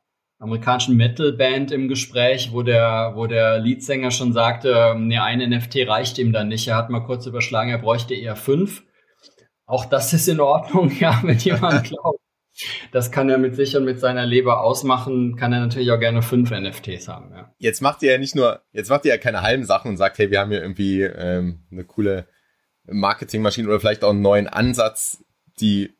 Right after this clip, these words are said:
Speaker 2: die Kunden mit einzubinden und irgendwie zu, zu Teilhabern zu machen, sondern ihr kauft auch eine Brauerei. Wie läuft sowas ab und, und wie ist da vielleicht der, der Stand? Äh, was,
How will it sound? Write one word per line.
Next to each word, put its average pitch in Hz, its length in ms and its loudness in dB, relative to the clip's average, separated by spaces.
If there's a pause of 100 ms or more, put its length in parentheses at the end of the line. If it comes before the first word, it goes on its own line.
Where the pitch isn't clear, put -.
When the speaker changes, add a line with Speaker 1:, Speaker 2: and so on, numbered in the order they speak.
(140)
Speaker 2:
die 98 80 -10
Kunden 151 400 0
mit 117 120 2
einzubinden 123 840 -2
und 101 240 -4
irgendwie 101 300 -8
zu, 101 500 -6 (300)
zu - 160 -6
Teilhabern 120 520 0
zu 113 140 -8
machen, 117 320 -2 (220)
sondern 147 480 0 (180)
ihr 110 160 -2
kauft - 320 -2
auch - 180 -12
eine 123 80 -10
Brauerei. 123 640 0
Wie 143 160 -2
läuft 175 240 2
sowas 151 260 0
ab - 220 -2
und, 151 180 2
und 131 180 -4
wie 156 80 0
ist 170 140 -2
da 139 120 4
vielleicht 135 260 0
der, 120 200 4
der 113 160 2
Stand? 139 420 -2
Äh, 113 180 -10
was, - 380 -6